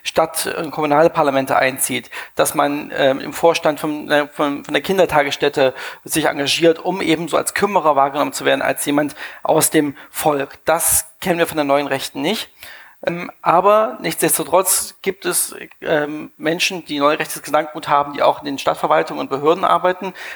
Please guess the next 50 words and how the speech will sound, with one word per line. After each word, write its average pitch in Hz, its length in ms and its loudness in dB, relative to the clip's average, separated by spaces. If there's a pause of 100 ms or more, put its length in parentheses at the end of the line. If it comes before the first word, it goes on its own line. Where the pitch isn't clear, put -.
(120)
weil 151 320 2
die 147 240 -8
natürlich 160 380 0
ein 143 60 -8
Spiegel 151 280 -2
der 143 100 4
Gesellschaft 127 480 -2
sind, 180 280 0 (180)
so - 160 -6
wie 156 80 0
bei 139 120 0
der 139 80 2
Polizei 139 520 0
und 165 140 -4
bei 139 140 2
der, 131 760 2
äh, - 60 -14
bei - 120 0
der 127 100 0
Bundeswehr 180 580 0
auch, 196 240 2 (360)
ähm, 147 220 2
und 139 180 -6
wie 160 100 2
auch 151 100 2
im 160 80 -6
Journalismus 156 520 2
übrigens. 135 540 -4
Aber 151 300 4
so - 220 -4
ist, - 420 -2
so 165 100 -4
ist 160 220 0
es. - 180 -4
Ähm, 139 300 -4
aber 139 180 -2
Strategie 170 400 -2
gibt 202 200 -8
es 208 120 -2
nicht. 220 160 0
Es - 80 0
gibt - 160 -8
eine 151 100 4
andere 175 300 2 (240)
Strömung 185 400 2
der 165 120 2
extremen 156 340 0
Rechten, 156 260 -2
die 143 60 -4
Reichsbürger, 185 720 4